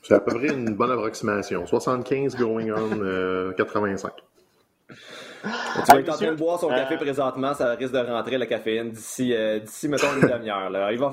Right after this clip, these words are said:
Speaker 2: il va avoir une
Speaker 1: C'est
Speaker 2: bonne
Speaker 1: mon
Speaker 2: fin de show.
Speaker 1: troisième.
Speaker 2: Oh ! <laughs> Ok, j'ai rien dit d'abord.
Speaker 3: C'est ça. Je pense qu'il y a, il y a, il y a plus grand-chose à faire avec ça. Messieurs,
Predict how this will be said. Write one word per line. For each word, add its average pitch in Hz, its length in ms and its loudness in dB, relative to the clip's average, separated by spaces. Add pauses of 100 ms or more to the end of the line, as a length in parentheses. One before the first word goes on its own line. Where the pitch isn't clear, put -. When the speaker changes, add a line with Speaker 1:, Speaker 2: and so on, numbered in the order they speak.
Speaker 2:
il 165 80 -2
va 170 80 2
avoir 175 180 0
une 165 60 -4
Speaker 1:
C'est 135 80 4
Speaker 2:
bonne 113 100 4
Speaker 1:
mon 113 60 2
Speaker 2:
fin 127 140 -2
de 139 60 0
show. 139 140 2
Speaker 1:
troisième. 131 340 -4 (1040)
Speaker 2:
Oh ! - 60 8
<laughs> - 560 -2
Ok, - 100 6 (100)
j'ai 202 120 -2
rien 175 260 -2
dit 151 160 -6
d'abord. 123 340 -2 (460)
Speaker 3:
C'est 131 100 4
ça. - 180 2 (120)
Je - 200 -10
pense - 200 6
qu'il 127 180 -2
y 127 60 -4
a, - 20 -2
il 127 100 -4
y 131 40 2
a, - 20 0
il 131 140 -6
y 143 40 2
a 139 40 -2
plus 151 160 -6
grand-chose 143 340 -2
à 127 60 -2
faire 131 180 -4
avec 113 200 -6
ça. 127 160 -10
Messieurs, 139 320 -2